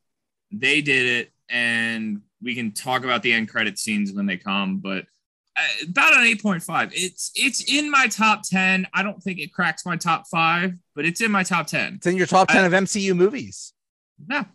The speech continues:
Speaker 2: Interesting.
Speaker 1: I would say so.
Speaker 2: Interesting.
Speaker 1: I, I
Speaker 2: I,
Speaker 1: really,
Speaker 2: I
Speaker 1: I really enjoyed this movie.
Speaker 2: I, I
Speaker 1: Like, it was,
Speaker 2: haven't,
Speaker 1: it was a
Speaker 2: uh,
Speaker 1: fun time.
Speaker 2: I, I haven't even thought about it, where I would rank it, but, um,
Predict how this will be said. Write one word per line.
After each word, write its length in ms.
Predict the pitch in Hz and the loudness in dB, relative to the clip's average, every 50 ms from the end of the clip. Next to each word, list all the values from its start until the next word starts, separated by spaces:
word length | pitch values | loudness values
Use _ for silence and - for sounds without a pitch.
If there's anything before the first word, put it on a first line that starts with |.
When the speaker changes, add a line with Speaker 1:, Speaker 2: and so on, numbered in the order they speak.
| _ _ _ _ - | _ _ _ _ -10
Speaker 2:
Interesting. 300 | 359 330 - 349 - - | -8 -6 -4 -2 0 2
Speaker 1:
I 40 | 180 | 2
would 100 | 196 - | 4 4
say 120 | - 156 | 4 2
so. 260 | 120 - 123 110 110 - _ _ _ _ _ - | 2 2 2 0 0 -2 _ _ _ _ _ -14
Speaker 2:
Interesting. 380 | - 185 - - 180 180 - | -10 -4 0 2 2 4 4
Speaker 1:
I, 100 | 185 208 | 4 4
I 80 | 208 185 | 4 6
Speaker 2:
I, 80 | 185 208 | 6 6
Speaker 1:
really, 220 | 196 190 180 180 - - | 6 6 6 4 2 2
Speaker 2:
I 120 | 175 196 | 2 2
Speaker 1:
I 20 | 214 220 | 2 2
really 240 | 233 226 220 202 185 | 0 0 2 2 2
enjoyed 340 | 170 151 143 147 135 120 98 | 2 0 0 0 0 0 -2
this 180 | 104 104 - | -4 -8 -8
movie. 360 | 107 101 82 - - - _ _ - | -8 -10 -10 -12 -14 -20 _ _ -4
Speaker 2:
I, 400 | 123 135 143 143 143 143 135 - | -4 -4 -4 -6 -8 -10 -10 -6
I 60 | - 139 | -2 0
Speaker 1:
Like, 100 | - 143 | 0 2
it 20 | |
was, 60 | - - - 135 - - | 2 4 6 6 4 4
Speaker 2:
haven't, 100 | 135 - | 4 0
Speaker 1:
it 200 | - - - - | 0 -2 -2 -4
was 120 | - - | -2 -2
a 60 | 233 | -2
Speaker 2:
uh, 160 | 208 - - | -2 -2 0
Speaker 1:
fun 220 | 220 202 180 175 156 | 2 2 2 2 2
time. 360 | - 139 110 76 64 60 - - _ _ _ | 0 -2 -2 -2 -4 -10 -16 -20 _ _ _
Speaker 2:
I, 160 | - 131 135 - - | -4 -4 -4 -2 0
I 120 | 139 147 | 0 0
haven't 520 | 143 127 147 151 156 151 151 143 127 - 147 | 2 2 4 4 4 4 2 0 -2 -4 -4
even 240 | 139 123 135 120 | -4 -2 -2 -2
thought 280 | - - 127 120 123 127 | -2 0 0 2 2 2
about 240 | 127 120 120 110 107 | 2 0 0 -2 -2
it, 120 | 120 110 | -4 -6
where 180 | 107 110 110 110 | -6 -4 -4 -2
I 60 | 107 | -2
would 160 | 104 107 101 | -4 -4 -4
rank 280 | 104 107 107 107 104 - | -4 -4 -4 -4 -4 -6
it, 140 | 95 85 - | -8 -8 -6
but, 160 | - 95 92 | -6 -4 -2
um, 480 | 95 92 92 92 90 90 90 92 92 | -2 -2 -2 -2 -2 -4 -4 -6 -10